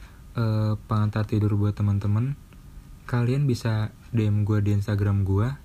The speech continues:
atau kalian bisa email gue. Nama kalian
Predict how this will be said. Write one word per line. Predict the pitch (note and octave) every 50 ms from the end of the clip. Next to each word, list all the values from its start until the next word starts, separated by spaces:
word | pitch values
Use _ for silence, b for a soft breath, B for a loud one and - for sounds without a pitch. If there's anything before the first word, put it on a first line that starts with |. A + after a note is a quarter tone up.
| - B B B B B B B B B -
atau | A2 G#2 - - - B2 C3 C#3 C#3 C#3+ C#3+ - - - - - - - - - -
kalian | - A#2 A2 A2 A#2+ B2+
bisa | C3 A#2+ A2 - G#2+
email | G#2 G#2 G#2 G#2 G2+
gue. | G2 A2 A2 G#2+ - - - - - - - - - - - - - - - - - - - - - - -
Nama | B2 A#2+ A#2+ A#2+ A#2
kalian | - - A#2+ A#2+ B2+ C#3 D3